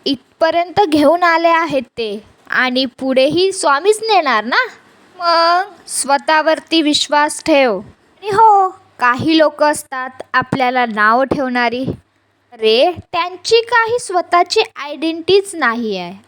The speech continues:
आणि ते काय तुला नाव ठेवणार? तुला कळतंय का?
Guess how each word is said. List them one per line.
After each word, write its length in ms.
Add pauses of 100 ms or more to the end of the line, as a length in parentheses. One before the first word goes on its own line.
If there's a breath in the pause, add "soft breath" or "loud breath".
(120)
आणि 120
ते 300
काय 280
तुला 380
नाव 180
ठेवणार? 720
तुला 960
कळतंय 580
का? 360